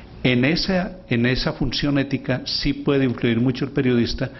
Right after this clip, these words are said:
en la medida en que puede utilizar la docencia que es propia de la información para hacer caer en la cuenta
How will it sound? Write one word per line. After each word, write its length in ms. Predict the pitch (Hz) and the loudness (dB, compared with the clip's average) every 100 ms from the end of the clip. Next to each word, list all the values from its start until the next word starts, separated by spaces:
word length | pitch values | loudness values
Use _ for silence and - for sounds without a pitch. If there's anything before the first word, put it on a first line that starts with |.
| - - - | -16 -14 -2
en 120 | 139 | 2
la 100 | 135 | 4
medida 480 | 160 151 127 135 180 | 4 4 4 2 0
en 180 | - 120 | 0 0
que 360 | 120 113 - - - - - | 0 -2 -4 -12 -20 -20 -4
puede 280 | - 143 143 | 0 2 2
utilizar 560 | 139 123 120 117 131 117 | 0 0 -2 0 -2 0
la 140 | 113 | 0
docencia 1000 | 113 110 - 190 185 123 - 113 123 - - - - | 2 0 0 0 0 -2 -2 0 -2 -4 -14 -20 -8
que 140 | - 113 | -2 0
es 100 | 107 | 0
propia 340 | - 143 156 | -2 0 0
de 80 | 143 | 2
la 80 | 135 | 0
información 480 | 123 131 123 143 127 | 0 0 0 -2 -2
para 220 | 113 101 | 0 0
hacer 240 | - 117 | -2 -2
caer 260 | - 139 123 | 0 0 2
en 80 | 120 | 0
la 80 | 110 | 0
cuenta 640 | 120 107 117 110 - - | 0 0 -2 -6 -8 -10